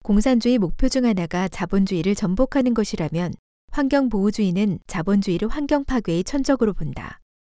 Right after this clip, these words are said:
따라서 공산주의와 환경보호주의의 공동의 적은 자본주의다. 공산주의는 서방 선진국 노동자 운동에서 좌절을 겪은 후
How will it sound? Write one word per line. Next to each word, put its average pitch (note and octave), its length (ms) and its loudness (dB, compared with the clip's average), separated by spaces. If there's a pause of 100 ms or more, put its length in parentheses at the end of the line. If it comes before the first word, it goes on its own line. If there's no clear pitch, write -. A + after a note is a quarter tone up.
(460)
따라서 G3 320 0
공산주의와 A3+ 720 2
환경보호주의의 A#3+ 920 2
공동의 G3+ 480 0
적은 F#3+ 400 -2
자본주의다. G#3+ 840 -2 (800)
공산주의는 A3 680 2
서방 D4 320 0
선진국 A#3 560 0
노동자 G#3+ 420 2
운동에서 F#3 560 -2
좌절을 A3 480 0
겪은 E3+ 380 -4
후 F#3 180 -4